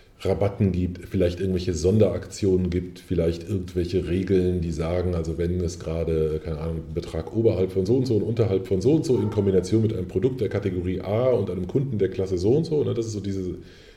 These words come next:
diese Sorte von Berechnung, bei der es eben nützlich wäre, das in irgendeiner Form hinzuschreiben, in der es eben dann, ähm,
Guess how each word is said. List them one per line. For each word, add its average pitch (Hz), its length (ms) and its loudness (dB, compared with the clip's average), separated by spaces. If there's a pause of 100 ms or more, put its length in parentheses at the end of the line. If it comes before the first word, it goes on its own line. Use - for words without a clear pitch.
(120)
diese 104 180 0
Sorte 92 380 6
von 95 160 2
Berechnung, 95 420 4
bei 92 80 6
der 90 120 4
es 90 140 0
eben 87 380 -2 (420)
nützlich 113 460 4
wäre, 101 300 8
das 95 180 6
in 92 80 2
irgendeiner 87 500 -2
Form 87 420 0 (440)
hinzuschreiben, 90 580 0
in 82 100 -2
der 82 100 0
es 78 180 -4
eben 85 220 -6
dann, 76 260 -4
ähm, 73 460 -12